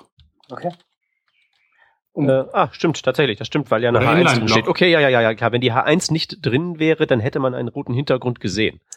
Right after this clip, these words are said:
Speaker 1: Okay.
Speaker 2: Aber jetzt klappt ja das MyFu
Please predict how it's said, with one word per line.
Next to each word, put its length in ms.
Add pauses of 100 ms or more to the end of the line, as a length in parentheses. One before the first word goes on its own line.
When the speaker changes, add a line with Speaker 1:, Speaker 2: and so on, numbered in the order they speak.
(140)
Speaker 1:
Okay. 300 (400)
Speaker 2:
Aber 240
jetzt 200
klappt 180
ja 60
das 140
MyFu 540